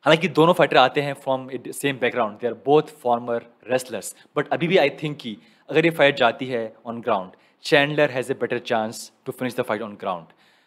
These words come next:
अगर ये फाइट जाती है, अ, रहती है on feet, I think Gaethje will have more advantage, Gaethje will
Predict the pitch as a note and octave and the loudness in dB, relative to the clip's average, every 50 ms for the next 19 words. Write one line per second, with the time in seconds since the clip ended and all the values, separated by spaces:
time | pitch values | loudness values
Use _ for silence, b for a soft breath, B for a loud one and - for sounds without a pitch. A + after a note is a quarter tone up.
0 | _ - D3+ D3 D3+ F3+ F#3+ F3+ F3 - D#3 D3 E3 D#3+ D#3+ D3 B2+ B2 - B2+ | _ -2 2 4 6 6 6 6 6 8 8 8 8 8 6 6 4 4 2 -4
1 | B2 B2+ A2 G#2+ G#2 - _ _ _ _ _ _ _ _ _ _ _ _ - A#2 | -4 -2 -2 -4 -4 -10 _ _ _ _ _ _ _ _ _ _ _ _ -4 -2
2 | A2+ A2+ A2+ A2 G#2+ - - - _ _ - D#3 C3+ C#3 C#3 F3 D3+ D#3 C3+ C3 | 0 0 0 0 -2 -4 -10 -16 _ _ -8 -6 -6 -4 -2 0 4 4 4 4
3 | - - - _ - C3+ C#3+ C#3+ C#3 - - A3 A3 F3 - - - - b b | 2 -4 -18 _ -2 0 0 0 -2 -4 -2 0 0 0 0 -4 -10 -20 b b
4 | b b b b b C#3 D3 C#3+ C#3+ C#3+ B2+ B2 A#2+ B2 B2+ B2 - C3+ A#2 B2 | b b b b b 4 4 4 4 -2 -6 -6 -6 -6 -6 -4 -6 -6 -6 -4
5 | A#2+ A#2+ A2+ A#2 A#2+ A2+ G#2 A2 A2 G#2+ G#2 - G#2+ G#2 G2+ - - _ _ - | -4 -4 -4 -4 -4 -6 -4 -4 -6 -6 -6 -6 -6 -8 -8 -8 -12 _ _ -20
6 | - A2+ - C#3 C#3 - - C#3+ B2 A#2 B2+ A#2+ A#2 | -8 -2 2 2 2 2 2 -2 -2 -2 -4 -4 -6